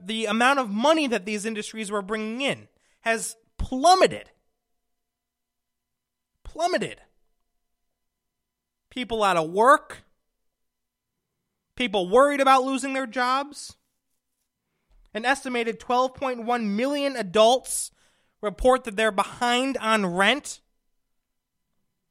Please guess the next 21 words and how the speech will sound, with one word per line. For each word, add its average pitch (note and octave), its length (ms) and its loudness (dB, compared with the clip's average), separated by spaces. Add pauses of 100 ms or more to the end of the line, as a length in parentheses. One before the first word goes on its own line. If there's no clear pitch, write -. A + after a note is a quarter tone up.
(1040)
Seventy-nine C4 760 -2
million B3+ 300 -2
adults, A#3+ 560 -2
or G3 180 -2
thirty-four C4+ 680 -2
percent, - 760 -6 (920)
report C4 360 2
that B3 100 2
it's G#3+ 160 -6
now A#3 240 0
difficult B3+ 600 -4
to B3 80 -10
cover A#3 480 -2 (300)
usual D4 640 2
household C4 760 0 (200)
expenses A#3 760 -2
that F3+ 340 -4 (580)
normally C4+ 600 4
weren't G3+ 540 -2
difficult B3+ 500 -2
to, C#4 320 -6